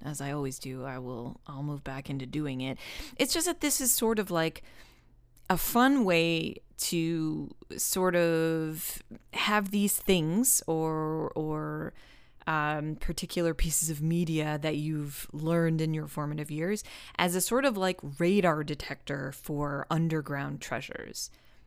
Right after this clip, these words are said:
So using the charge from whatever hearing these songs sparks, just to do a little sort of initial work, really, like,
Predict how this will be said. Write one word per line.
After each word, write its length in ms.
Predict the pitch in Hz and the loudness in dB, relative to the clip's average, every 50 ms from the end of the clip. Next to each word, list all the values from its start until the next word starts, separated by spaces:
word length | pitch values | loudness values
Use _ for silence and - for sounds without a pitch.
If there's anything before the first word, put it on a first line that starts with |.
| - - - - - | -20 -20 -20 -18 -8
So 200 | - - - 175 | -2 0 2 2
using 800 | 165 156 165 196 240 262 254 220 233 233 220 214 202 202 202 202 - - - - - - - | 2 2 6 6 8 8 8 6 6 6 6 4 4 2 0 -2 -4 -10 -16 -20 -20 -8 -4
the 100 | - 185 | -4 -2
charge 920 | 185 - - - - 202 208 208 202 185 165 156 151 147 147 - - - - | 0 -2 -2 -2 0 2 4 4 4 4 2 0 -2 -4 -6 -6 -8 -8 -8
from 640 | - - 175 170 165 156 156 156 156 156 165 - - - - - | -6 -4 -2 -2 0 0 -2 -2 -4 -4 -6 -8 -12 -16 -14 -10
whatever 720 | - 156 156 165 190 190 214 240 254 240 254 247 240 233 220 | -8 -4 0 2 4 4 6 4 4 4 4 4 4 2 0
hearing 580 | - - - 226 240 240 226 214 190 185 180 | -2 0 2 4 6 6 6 4 4 2 2
these 240 | 160 170 175 175 - | 0 0 0 2 2
songs 600 | - - - 190 190 180 175 165 160 160 160 156 | 4 4 4 4 4 4 4 2 0 -2 -2 -2
sparks, 840 | - - - - - 247 247 180 - - - - - - - - - - - - - - - - - - - - | 0 0 0 0 2 2 2 2 2 -2 -4 -4 -2 -2 -2 -4 -8 -12 -20 -20 -20 -20 -20 -20 -20 -20 -18 -6
just 280 | - - 269 240 - - | -2 0 0 0 0 0
to 80 | - 233 | 0 0
do 240 | 196 226 240 226 214 | 2 2 4 4 4
a 20 | |
little 360 | 196 196 196 202 196 190 196 | 4 4 4 4 4 4 2
sort 280 | 185 - - 185 170 175 | 0 0 0 0 0 0
of 260 | 170 160 147 - - - - | -2 -2 -4 -8 -12 -6 -2
initial 480 | 165 160 156 156 147 - - 143 143 | 0 0 0 0 0 -2 -2 -2 -2
work, 360 | 135 135 123 110 120 - - - | -2 -2 -2 -2 -4 -6 -8 -6
really, 340 | 160 165 156 165 170 165 165 | -4 -2 -2 0 0 0 0
like, 240 | 160 151 156 - | 0 -2 -4 -6